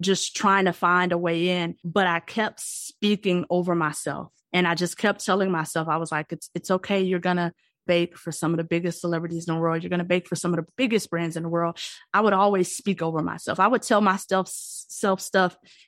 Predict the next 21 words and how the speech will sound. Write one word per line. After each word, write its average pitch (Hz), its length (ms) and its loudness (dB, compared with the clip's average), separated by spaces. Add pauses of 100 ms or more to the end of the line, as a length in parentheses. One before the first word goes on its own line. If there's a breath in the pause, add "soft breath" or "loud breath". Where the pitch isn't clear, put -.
(120)
even 220 240 6
before 185 320 2
it 165 80 0
came 180 260 -2
to 147 60 -8
pass, - 540 -4 (260)
like, 165 220 0
not 175 240 4
even 185 320 0
ever 190 220 2
really 175 200 -2
knowing 170 300 -2
how 160 200 -2
it - 60 -10
happened. 180 480 -4
And 156 160 -6
so 160 240 0
she 175 220 -4
wrote 160 260 -2
back 190 380 0
and 170 220 -6